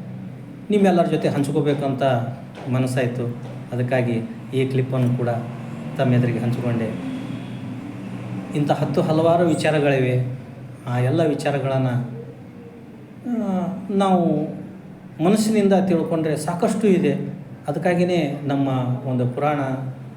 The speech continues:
ಅಥವಾ ನಮ್ಮ ಮಹಾಭಾರತ ಅಥವಾ ರಾಮಾಯಣ, ಮಹಾಭಾರತ ಇದೆ,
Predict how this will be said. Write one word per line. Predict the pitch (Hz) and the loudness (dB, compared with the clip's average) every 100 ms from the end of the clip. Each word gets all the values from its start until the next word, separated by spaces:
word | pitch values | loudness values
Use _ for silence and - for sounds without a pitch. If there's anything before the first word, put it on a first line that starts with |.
| - | -8
ಅಥವಾ | 123 139 | 0 2
ನಮ್ಮ | 131 123 123 123 120 - 123 | 2 2 2 2 0 -2 -2
ಮಹಾಭಾರತ | 123 143 143 139 127 131 120 117 - - - - - | 0 0 2 2 2 2 0 -2 -6 -10 -12 -10 -6
ಅಥವಾ | 127 131 123 | -4 0 0
ರಾಮಾಯಣ, | 123 123 139 135 | 0 0 0 0
ಮಹಾಭಾರತ | 123 120 123 120 143 139 135 131 | 2 0 0 0 0 2 0 0
ಇದೆ, | 123 117 113 | 0 0 -2